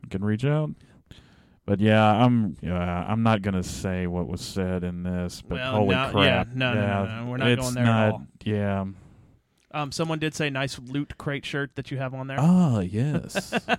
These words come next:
Speaker 1: Yes, my Loot Crate. I get recognized as a Loot Crater everywhere, man.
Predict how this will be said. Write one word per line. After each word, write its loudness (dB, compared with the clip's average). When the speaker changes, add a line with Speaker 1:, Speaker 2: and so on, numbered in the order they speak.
Speaker 1:
Yes, 4
my 4
Loot 8
Crate. 4
I 2
get 4
recognized 6
as 0
a 4
Loot 6
Crater 6
everywhere, 6
man. 4